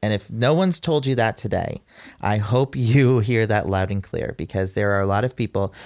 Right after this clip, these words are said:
I know many of the organizations you've worked with, and I know people who are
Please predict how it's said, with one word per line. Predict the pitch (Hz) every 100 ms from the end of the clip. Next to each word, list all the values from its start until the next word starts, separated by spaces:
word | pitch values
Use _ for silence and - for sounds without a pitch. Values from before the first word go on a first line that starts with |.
| -
I | - 113
know | 120 131 139 131 117
many | 117 110 123
of |
the | 131 120
organizations | 113 113 110 104 113 101
you've | 107 101
worked | 98 95 - _ _ _
with, | 110 110 233 - _ _ - - -
and | 123 117 117 110 -
I | 110 113
know | 113 107
people | 101 120 104 165 247 233
who | 135 120 -
are | 104 104 101 104